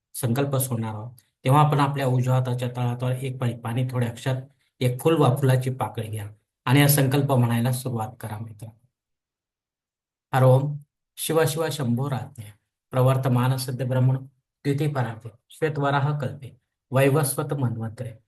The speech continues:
कलियुगे प्रथम पादे जम्बूद्वीपे भरतवर्ष भरतखंडे मेरो दक्षिण दिग्भागे महाराष्ट्र देशे व्यावहारिक चांद्रमान शालिवान शक एकोणीसशे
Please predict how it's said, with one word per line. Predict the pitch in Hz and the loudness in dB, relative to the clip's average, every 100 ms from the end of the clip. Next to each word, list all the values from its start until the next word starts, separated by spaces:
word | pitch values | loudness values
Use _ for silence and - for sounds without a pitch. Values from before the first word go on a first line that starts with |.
| _ - | _ -2
कलियुगे | 135 147 143 - | 0 2 2 0
प्रथम | - - 123 147 147 | -4 -4 0 0 0
पादे | 113 117 117 | -2 -6 -4
जम्बूद्वीपे | 131 139 151 139 - - 127 | 0 2 2 0 -4 -8 -2
भरतवर्ष | 135 139 123 - | -2 0 -4 -4
भरतखंडे | 104 127 135 131 120 113 113 - _ _ | -4 0 0 0 -4 -4 -6 -16 _ _
मेरो | 127 139 151 | 2 4 4
दक्षिण | 139 123 - 151 | 4 2 0 -2
दिग्भागे | 143 - 113 113 123 | -2 -4 -6 -4 -2
महाराष्ट्र | 120 117 123 127 - | 0 0 0 0 -2
देशे | 127 127 - 123 - _ _ - | -2 -2 -2 -8 -12 _ _ 2
व्यावहारिक | 131 127 139 147 | 4 6 2 0
चांद्रमान | 147 143 117 113 113 117 | -4 -4 -4 -4 -6 -6
शालिवान | - 127 131 135 131 | -2 0 2 0 -2
शक | 127 123 120 | -4 -6 -6
एकोणीसशे | 120 131 131 127 127 135 147 | -4 0 2 2 0 -4 -6